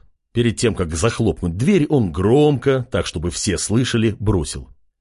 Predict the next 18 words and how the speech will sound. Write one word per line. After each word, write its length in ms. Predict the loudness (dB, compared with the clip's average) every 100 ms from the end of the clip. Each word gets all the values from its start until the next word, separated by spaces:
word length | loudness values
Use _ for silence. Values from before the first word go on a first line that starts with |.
| _
«И 140 | -4 0
название — 760 | 2 2 2 2 2 2 0
говно! 800 | -2 0 0 2 2 2 0 -6 -18 _ _
Что, 260 | -20 -4 -2
бля, 380 | -2 0 2 2
за 240 | 2 0
эклеры?» 640 | 0 0 2 4 2 0 -10 _ _ _ _
Комик 680 | -4 0 2 2 0 -8 -16 -6
почистил 680 | 0 0 0 -2 0 0 2
мембрану 540 | 4 2 4 2 2
микрофона 640 | 0 0 0 -2 -2 -4 -4
от 160 | -4
невидимых 560 | 0 2 2 -2 -6 -2
пылинок 640 | 0 2 2 0 -4 -12 -6
и, 160 | -6
пожав 540 | -6 -2 0 2 -2 -2
плечами, 580 | -6 -2 -2 -2 -4 -8
сказал: 600 | -8 -4 -4 -6 -10